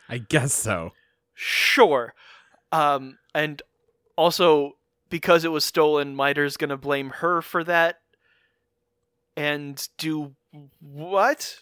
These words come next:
Speaker 2: I don't
Speaker 1: Nothing,
Speaker 2: She doesn't
Speaker 1: because she also says the longer he's out of the Dark Realm, the less power he has.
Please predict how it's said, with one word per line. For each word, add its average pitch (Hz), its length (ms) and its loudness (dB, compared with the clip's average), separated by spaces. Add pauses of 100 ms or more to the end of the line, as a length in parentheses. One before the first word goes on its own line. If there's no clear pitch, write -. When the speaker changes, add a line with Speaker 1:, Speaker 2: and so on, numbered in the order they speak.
(120)
Speaker 2:
I 170 120 -4
don't 180 200 -4 (380)
Speaker 1:
Nothing, 202 420 4
Speaker 2:
She - 20 4
doesn't 180 200 2
Speaker 1:
because 160 320 2
she 175 200 0
also 170 260 2
says 156 400 0 (220)
the 147 80 0
longer 143 320 2
he's 139 240 -2
out 147 100 2
of 151 80 2
the 127 80 -4
Dark 120 300 -6
Realm, 120 240 -6
the 120 100 -6
less 123 240 -2
power 127 420 -2
he 104 160 -6
has. - 540 -12